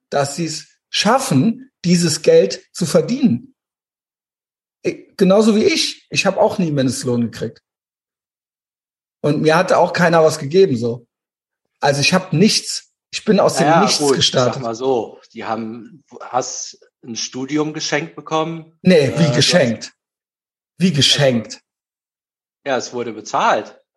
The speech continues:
Speaker 1: Von wem?
Speaker 2: Von
Speaker 1: Also
Speaker 2: Leuten,
Speaker 1: was
Speaker 2: die
Speaker 1: meinst du
Speaker 2: Steuern
Speaker 1: jetzt? Ach so,
Speaker 2: Ja, die Universität
Speaker 1: ja, okay,
Speaker 2: wird ja
Speaker 1: aber das
Speaker 2: von
Speaker 1: kann doch
Speaker 2: Steuern
Speaker 1: jeder
Speaker 2: bezahlt,
Speaker 1: machen. Aber
Speaker 2: den
Speaker 1: das kann doch
Speaker 2: Uhren nie
Speaker 1: jeder.
Speaker 2: was
Speaker 1: Aber Moment, das kann doch jeder.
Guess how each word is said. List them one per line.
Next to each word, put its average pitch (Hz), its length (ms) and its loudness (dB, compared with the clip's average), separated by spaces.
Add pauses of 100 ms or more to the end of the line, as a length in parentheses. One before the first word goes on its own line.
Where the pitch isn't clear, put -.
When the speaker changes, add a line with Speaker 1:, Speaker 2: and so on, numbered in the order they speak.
(100)
Speaker 1:
Von 165 220 4
wem? 147 460 2 (1040)
Speaker 2:
Von - 240 -10
Speaker 1:
Also 147 140 4
Speaker 2:
Leuten, 185 140 4
Speaker 1:
was 185 120 2
Speaker 2:
die 196 60 -2
Speaker 1:
meinst 180 260 2
du 160 40 2
Speaker 2:
Steuern 139 220 4
Speaker 1:
jetzt? - 160 -14 (800)
Ach - 140 0
so, - 180 2
Speaker 2:
Ja, 247 140 6
die - 60 -4
Universität 165 320 0
Speaker 1:
ja, 190 140 4
okay, 247 380 4
Speaker 2:
wird - 100 0
ja 190 60 2
Speaker 1:
aber 185 100 4
das 185 120 2
Speaker 2:
von - 80 -6
Speaker 1:
kann 220 100 2
doch 208 80 4
Speaker 2:
Steuern 180 220 2
Speaker 1:
jeder 262 200 0
Speaker 2:
bezahlt, 175 180 2
Speaker 1:
machen. - 300 -8
Aber 165 160 -2
Speaker 2:
den 151 80 2
Speaker 1:
das 139 80 -4
kann 175 140 -2
doch 214 80 2
Speaker 2:
Uhren 233 120 0
nie 185 80 2
Speaker 1:
jeder. 190 140 2
Speaker 2:
was 170 220 0
Speaker 1:
Aber 147 200 -2
Moment, 131 560 -4
das 151 220 0
kann 175 160 0
doch 135 140 2
jeder. 175 560 2